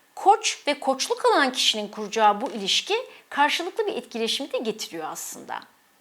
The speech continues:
Ben koçluğu burada bir metaforla tarif etmek istiyorum.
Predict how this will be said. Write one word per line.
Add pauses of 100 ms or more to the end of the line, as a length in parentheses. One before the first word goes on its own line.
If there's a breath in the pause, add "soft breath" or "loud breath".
(400 loud breath)
Ben
koçluğu
burada
bir
metaforla
tarif
etmek
istiyorum.